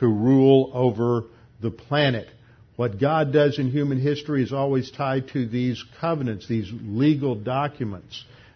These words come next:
And God has so ordered that the way he relates to man is according to these legal contracts or covenants that he has revealed to man. So he just doesn't operate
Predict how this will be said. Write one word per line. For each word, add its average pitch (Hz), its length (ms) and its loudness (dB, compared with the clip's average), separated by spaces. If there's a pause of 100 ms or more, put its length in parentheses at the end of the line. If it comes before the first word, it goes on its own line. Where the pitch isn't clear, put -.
And 117 420 -4
God 135 360 0
has 123 560 -2 (280)
so 131 580 4 (100)
ordered 139 640 2
that 117 180 -2
the 123 80 -2
way 127 300 0
he 151 140 0
relates 131 500 0
to 131 120 -4
man 117 340 -4
is 107 140 -8
according 139 680 -2 (460)
to 135 480 4
these 135 460 2
legal 151 760 0 (460)
contracts 160 840 -4
or 110 100 -6 (120)
covenants 117 560 -4
that 120 160 -4
he 127 140 -2
has 113 240 -2
revealed 131 500 0
to 139 80 -6
man. 127 320 -4
So 110 140 -8
he 123 160 -2
just 139 280 -6
doesn't 131 360 -4
operate 123 640 -2